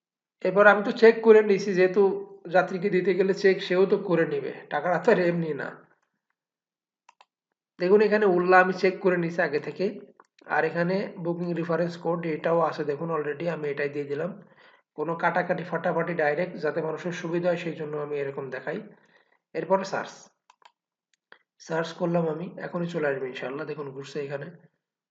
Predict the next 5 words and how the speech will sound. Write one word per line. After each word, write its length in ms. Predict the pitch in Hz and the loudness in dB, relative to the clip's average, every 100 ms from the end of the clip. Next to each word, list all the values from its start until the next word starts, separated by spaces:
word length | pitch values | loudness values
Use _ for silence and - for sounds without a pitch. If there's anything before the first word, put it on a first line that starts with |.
| _ _ _ _ _ _ _ _ _ _ _ _ _ _ _ _ _ _ _ _ _ _ _ - 170 | _ _ _ _ _ _ _ _ _ _ _ _ _ _ _ _ _ _ _ _ _ _ _ -20 -8
দেখুন 200 | 143 147 139 | -6 -6 -6
চলে 160 | 143 139 | -4 -4
আসবে 140 | 131 135 123 | -4 -8 -8
এখনই। 280 | 151 170 190 - _ _ _ _ _ _ _ _ _ _ _ _ _ _ _ _ _ _ _ _ _ _ _ _ _ _ _ _ _ _ _ _ - | -10 -12 -14 -20 _ _ _ _ _ _ _ _ _ _ _ _ _ _ _ _ _ _ _ _ _ _ _ _ _ _ _ _ _ _ _ _ -8
দেখুন 200 | 175 175 | -2 0